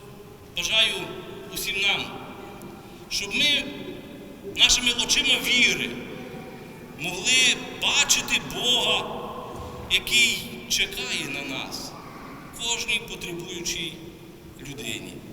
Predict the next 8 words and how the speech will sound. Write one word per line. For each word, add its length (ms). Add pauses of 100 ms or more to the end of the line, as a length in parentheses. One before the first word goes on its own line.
(880)
І 60
щоб 220
ми 120 (120)
були 380 (540)
багаті 680
на 120
вчинки 500
милосердя. 800